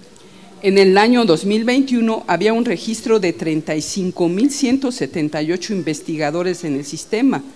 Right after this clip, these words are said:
Solo el treinta y ocho por ciento de ellos somos mujeres. Y solo el punto cero dos por ciento,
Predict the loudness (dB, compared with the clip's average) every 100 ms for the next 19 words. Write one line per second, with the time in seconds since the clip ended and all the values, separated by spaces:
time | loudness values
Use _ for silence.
0 | -20 -20 -20 -20 -20 -6 0 2 2 -2
1 | -2 -4 -4 -4 -4 -6 -10 -8 -8 -6
2 | -4 -4 -4 -4 -4 -4 -8 -10 -16 -8
3 | -6 -4 -4 -6 -4 -4 -4 -6 -14 -16
4 | -20 -20 -20 -20 -20 -20 -20 -6 -4 -2
5 | 2 6 6 4 0 -6 -4 0 0 -4
6 | 2 6 6 4 -2 0 0 0 0 -4
7 | -6 -4 -4 -2 -2 -2 -4 -10